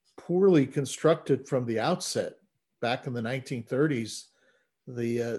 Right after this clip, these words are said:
creating the kind of sectarian divide that has always beset this country's politics, and then adding on top of it the destabilization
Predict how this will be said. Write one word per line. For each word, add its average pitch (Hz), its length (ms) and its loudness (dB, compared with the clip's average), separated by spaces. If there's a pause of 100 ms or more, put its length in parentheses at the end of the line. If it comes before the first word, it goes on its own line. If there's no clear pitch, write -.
(180)
creating 139 580 2
the 123 80 -6
kind 135 280 -4
of 117 100 -6
sectarian 135 800 -2
divide 117 680 -2 (560)
that 117 180 -2
has 123 220 -2
always 143 720 0 (160)
beset 160 520 -2 (120)
this 117 200 -6
country's 123 440 -6
politics, 123 800 -6 (600)
and 123 160 -4
then 135 160 0
adding 160 440 4
on 123 140 -4
top 175 320 -2
of 117 160 -2
it 110 180 -2
the 117 100 -10
destabilization 131 1080 -2